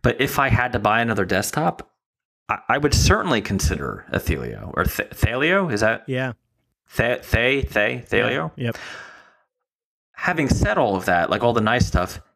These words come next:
Speaker 1: this seems like a big, big, big jump for me. Like, you are, like, first, I thought, you know, I th-, I think it's fair to say the Linux community was a little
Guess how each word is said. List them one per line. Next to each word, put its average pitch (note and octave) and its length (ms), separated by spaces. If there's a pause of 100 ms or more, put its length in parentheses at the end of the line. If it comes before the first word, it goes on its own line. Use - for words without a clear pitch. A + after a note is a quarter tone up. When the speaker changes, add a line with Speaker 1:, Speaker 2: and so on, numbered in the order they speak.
(1160)
Speaker 1:
this C#3+ 180
seems F#3+ 260
like - 120
a D2 140 (640)
big, F#3 680 (260)
big, F#3 560 (360)
big E3 400
jump A#2 360
for G2 200
me. C2+ 380 (840)
Like, G2+ 460 (920)
you C3+ 180
are, A2+ 340 (220)
like, B2 160
first, G#3 440
I C3+ 140
thought, G#2+ 460
you B2 100
know, A2 320 (640)
I D#3 80
th-, - 220
I - 260
think F#4 160
it's - 140
fair D3 160
to B2 60
say A#2+ 180
the G#2 80
Linux G#2+ 280
community G2 360
was F2 160
a F2+ 60
little E2 440